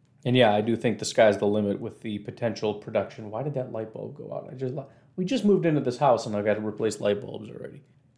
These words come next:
I've been in this office for five seconds. <laughs> That's all right. It's kind of a, light was too bright anyways. That's me finding an excuse to not have to do work around the house. I never liked that stupid light anyways. Cody wants to know when we're gonna do a podcast tailgate in the Lambeau parking lot.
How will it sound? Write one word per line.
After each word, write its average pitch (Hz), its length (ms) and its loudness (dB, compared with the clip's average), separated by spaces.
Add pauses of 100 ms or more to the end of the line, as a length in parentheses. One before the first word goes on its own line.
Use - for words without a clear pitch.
(180)
I've 139 160 4
been 170 120 6
in 160 100 6
this 143 180 4
office 131 280 4
for 110 180 -8
five 131 420 -6
seconds. - 540 -4 (100)
<laughs> - 840 -4 (600)
That's - 180 -4
all 95 80 -2
right. 92 100 -8
It's - 120 -14
kind 127 160 0
of 104 80 0
a, 95 180 -2 (760)
light 107 240 -6
was - 100 -12
too 110 160 -6
bright 98 260 -2
anyways. 101 400 -10 (500)
That's - 160 -6
me 123 140 2
finding 110 280 2
an 107 60 0
excuse 104 360 -4
to 110 100 -6
not 104 160 2
have 104 160 0
to 104 60 -8
do 101 180 -2
work 101 360 -2
around 98 280 -2
the 95 80 -4
house. 98 320 -2 (180)
I 202 140 2
never 123 180 4
liked 107 240 4
that 110 160 2
stupid 110 300 -6
light 107 220 2
anyways. 104 420 -2 (720)
Cody 185 220 10
wants 170 180 6
to 170 60 0
know 165 140 8
when 170 220 4
we're 165 100 2
gonna 151 140 4
do 143 160 4
a 123 80 6
podcast 135 720 0
tailgate 127 480 4
in 123 80 -8
the 113 60 -6
Lambeau 110 400 -2
parking 139 340 0
lot. 139 380 2